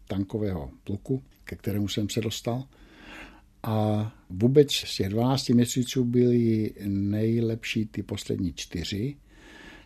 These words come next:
kdy zjistili, že jsem lesník, že mám vztah k mapám a k mapování. A dostal jsem se do takového zvláštního týmu,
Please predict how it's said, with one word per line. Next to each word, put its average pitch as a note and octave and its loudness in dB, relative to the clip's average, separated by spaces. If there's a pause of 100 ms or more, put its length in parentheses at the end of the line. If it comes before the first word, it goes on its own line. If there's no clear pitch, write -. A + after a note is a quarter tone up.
(120)
kdy A#2+ 6
zjistili, C3+ 4
že A#2+ 0
jsem D#2+ -4
lesník, C3 4
že A2 0
mám A2+ 2
vztah - -10
k - -8
mapám A2+ 0
a E2+ -10
k - -18
mapování. A2+ 0 (800)
A G2 -4
dostal A2+ -2
jsem A#2 -2
se A#2+ 0
do A2+ 0
takového A2 -4
zvláštního G#2 -2
týmu, A#2 4